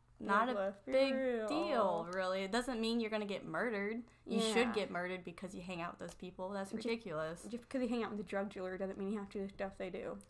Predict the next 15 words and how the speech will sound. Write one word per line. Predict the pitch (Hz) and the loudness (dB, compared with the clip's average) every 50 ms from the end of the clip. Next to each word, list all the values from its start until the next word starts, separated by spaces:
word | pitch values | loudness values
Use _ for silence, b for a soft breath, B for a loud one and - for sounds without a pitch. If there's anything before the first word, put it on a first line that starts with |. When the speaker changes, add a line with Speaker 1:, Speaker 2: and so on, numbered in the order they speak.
| - - | -8 -6
Speaker 1:
Exactly. | 214 214 262 285 302 285 277 - 190 180 180 180 | -4 -2 0 2 2 2 0 -2 -4 -4 -2 0
And | 196 220 233 240 233 233 - - - | 2 4 4 4 2 0 -4 -4 -4
just | 226 220 214 - | -2 -2 -2 -4
'cause | - - 233 220 214 208 202 - - - - - | -4 0 0 2 0 0 -4 -8 -14 -18 -18 -12
you | - 196 202 196 | -8 -6 -6 -4
hang | 185 196 214 214 214 | -2 0 2 6 6
out | 208 208 - - | 6 6 6 2
with | 202 180 | -4 -4
a | 175 | -4
different | 208 202 226 - - | -4 -4 -4 -4 0
race | 190 202 214 214 208 208 | 2 2 4 4 2 0
doesn't | - 190 180 185 180 - | -2 -4 -4 -4 -6 -6
mean | 185 190 190 190 185 185 | -4 -4 -4 -4 -4 -6
you | 180 175 | -6 -6
are | 170 - | -8 -8